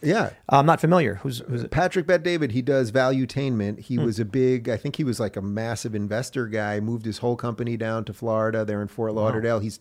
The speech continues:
Speaker 1: totally great dude. I was on his show this week. Uh, yeah, happy to do it.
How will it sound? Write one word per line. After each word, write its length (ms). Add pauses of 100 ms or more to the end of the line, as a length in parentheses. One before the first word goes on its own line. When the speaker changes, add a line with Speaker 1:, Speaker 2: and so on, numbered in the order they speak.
Speaker 1:
totally 400 (240)
great 260
dude. 180
I 40
was 120
on 100
his 80
show 180
this 200
week. 300 (360)
Uh, 240
yeah, 240
happy 220
to 60
do 120
it. 100